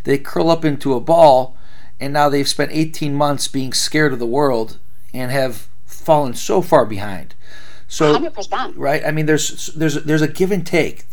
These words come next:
Speaker 1: Everything has pros and cons, a give and take, and it sounds like that's what you were able to do. And if you do that with everything,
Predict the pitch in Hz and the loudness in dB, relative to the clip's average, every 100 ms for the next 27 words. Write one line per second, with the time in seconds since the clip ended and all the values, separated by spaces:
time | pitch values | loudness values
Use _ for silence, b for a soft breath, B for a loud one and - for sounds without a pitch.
0 | - - 156 165 185 180 165 160 151 - | -6 -4 0 2 2 2 2 2 2 -2
1 | 143 147 135 135 127 127 123 110 139 127 | 0 0 0 -2 -2 -2 -2 -2 -2 -2
2 | 120 131 123 B B B - 135 127 - | -4 -4 -4 B B B -4 -4 -2 0
3 | 175 190 151 147 165 - 139 139 139 123 | 2 2 0 0 -2 -2 -2 2 2 2
4 | 113 104 160 127 131 127 113 135 - 175 | -2 2 2 2 -2 -4 -4 -2 0 2
5 | 160 123 113 - 170 175 156 - 92 - | 2 0 -4 0 2 4 2 0 -6 -6